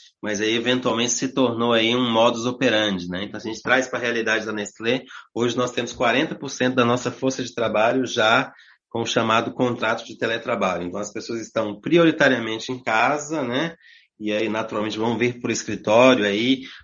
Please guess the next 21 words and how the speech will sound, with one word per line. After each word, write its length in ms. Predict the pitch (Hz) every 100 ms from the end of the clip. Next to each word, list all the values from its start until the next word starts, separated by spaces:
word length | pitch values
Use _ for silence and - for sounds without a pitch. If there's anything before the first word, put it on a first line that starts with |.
| -
pra, 300 | 113 107 101
pra 300 | 107 107 104
algumas 480 | 104 98 117 110
atividades, 840 | 110 - 110 98 98 104 120 113 101
até 160 | 101
pra 160 | 104 113
se 220 | - -
conectar 600 | 123 123 123 120 - 120
um 160 | 139 127
pouco 280 | 123 120 120
com 80 | 113
a 60 |
organização, 920 | 110 107 107 104 98 - 107 117 123 117
com 80 | 110
os 100 | 101
colegas 380 | 110 107 110
de 100 | 107
trabalho. 300 | - 117 98
Então, 120 | 87 113
acho 100 |
que 80 | -